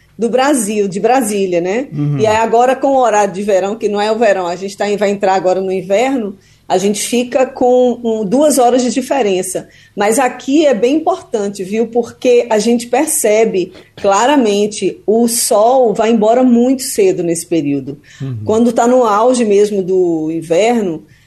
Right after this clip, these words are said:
Speaker 1: o sol vai embora quatro e meia, cinco horas da tarde, fica escuro, as noites são muito escuras, né?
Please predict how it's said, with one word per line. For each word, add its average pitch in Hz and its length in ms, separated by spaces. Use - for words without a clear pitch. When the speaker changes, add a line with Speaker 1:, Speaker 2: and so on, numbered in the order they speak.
Speaker 1:
o 180 320
sol 202 260
vai 226 120
embora 202 260
quatro 202 320
e 190 40
meia, 185 180
cinco 208 260
horas 196 200
da 190 100
tarde, 185 360
fica - 160
escuro, 226 680
as 185 160
noites 208 260
são 220 120
muito 226 320
escuras, 175 640
né? 180 340